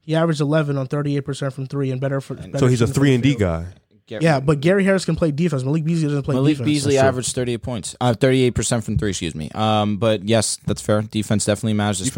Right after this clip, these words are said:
Speaker 2: especially
Speaker 3: does
Speaker 2: for
Speaker 3: matter.
Speaker 2: Utah.
Speaker 1: Like, Malik, Malik Beasley is a good player, but, like, on, on Utah, he might have empty stats because there's not a lot of scores on his team.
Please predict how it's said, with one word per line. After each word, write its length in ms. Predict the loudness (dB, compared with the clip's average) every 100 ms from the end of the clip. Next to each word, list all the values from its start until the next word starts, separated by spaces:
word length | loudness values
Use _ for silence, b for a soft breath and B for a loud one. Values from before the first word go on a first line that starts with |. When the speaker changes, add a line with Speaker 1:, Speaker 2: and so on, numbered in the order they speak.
| -2
Speaker 2:
especially 80 | 0
Speaker 3:
does 80 | -2
Speaker 2:
for 40 |
Speaker 3:
matter. 100 | 0 0
Speaker 2:
Utah. 80 |
Speaker 1:
Like, 100 | 2
Malik, 260 | 4 2 2
Malik 320 | 2 2 0
Beasley 580 | 0 0 2 0 0 -2 _
is 160 | -8 -4
a 60 | -2
good 260 | 0 0
player, 520 | 0 2 2 0 -2 -4
but, 300 | 0 0 -2 _ _ _ _ _ _
like, 180 | -2 2
on, 180 | 0 0
on 160 | -2 2
Utah, 340 | 0 2 2
he 160 | 4 2
might 180 | 2
have 200 | 2 2
empty 240 | 2 0 -4
stats 360 | 0 2 2
because 200 | 0 -4
there's 120 | -2 0
not 140 | 2
a 60 | 4
lot 160 | 2
of 60 | 0
scores 260 | 0 0
on 100 | 2
his 140 | 0 0
team. 340 | 0 0 -2